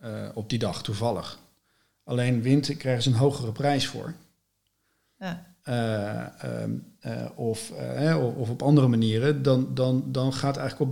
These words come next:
Speaker 2: basis van geld gaat gekozen worden welke
Speaker 1: Nee.
Speaker 2: energie we verbruiken en niet op basis van C O twee of op basis van, dat is dan helemaal geen factor. Eh, wat, wat heel erg lijkt op die Tesla, wat heel erg lijkt op die Tesla,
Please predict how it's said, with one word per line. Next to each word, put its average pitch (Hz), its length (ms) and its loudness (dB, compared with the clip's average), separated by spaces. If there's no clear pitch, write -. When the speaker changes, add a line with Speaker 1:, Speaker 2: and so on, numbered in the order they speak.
Speaker 2:
basis 131 260 2
van 120 140 -2
geld 175 320 2
gaat - 200 -4
gekozen 131 400 4
worden 117 220 2
welke 117 180 2
Speaker 1:
Nee. - 100 2
Speaker 2:
energie 185 220 0
we 156 80 0
verbruiken 110 520 -4
en 117 140 0
niet 156 380 2
op 117 160 -2
basis 101 320 0
van 87 180 -8
C 85 180 -4
O 82 100 -6
twee 143 440 4
of 80 140 -10
op 110 80 -10
basis - 380 -12
van, - 300 -14
dat 120 160 -6
is 104 60 -2
dan 117 140 0
helemaal 117 260 2
geen 104 160 -4
factor. 92 380 -4
Eh, 117 120 -14
wat, 110 180 -10
wat 113 160 -2
heel 123 160 0
erg 113 120 -2
lijkt 127 360 0
op 135 100 -6
die - 280 -8
Tesla, 107 720 -2
wat 104 120 -14
heel 117 80 -2
erg 120 100 -4
lijkt 123 180 -2
op - 60 -16
die - 120 -10
Tesla, 110 520 -4